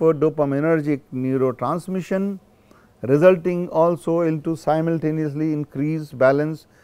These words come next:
increase in cholinergic. The approach is to balance restoration by dopaminergic drug, anticholinergic drugs,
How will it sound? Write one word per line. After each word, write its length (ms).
increase 480
in 140
cholinergic. 680
The 280
approach 580
is 180
to 240
balance 680
restoration 840
by 280
dopaminergic 840
drug, 340
anticholinergic 920
drugs, 380